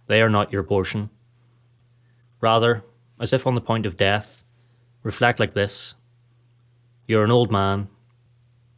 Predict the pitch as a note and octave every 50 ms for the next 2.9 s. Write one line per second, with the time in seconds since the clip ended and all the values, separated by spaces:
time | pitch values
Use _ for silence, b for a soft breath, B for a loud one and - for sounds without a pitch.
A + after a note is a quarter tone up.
0 | _ _ _ - - C3 B2 - C#3+ B2+ A#2 A2 - - A#2 G#2+ G2 G#2+ G#2 G2+
1 | F2 - G#2 G2+ G2 F2+ G2+ G2+ G2 G2 G2 F#2+ G2 G2 G2+ G2+ G#2 G#2+ F2 -
2 | F2+ G2 F#2 F2+ F#2 F2 F#2 F2+ F2+ F2+ F#2+ G#2 G#2 G#2 - - -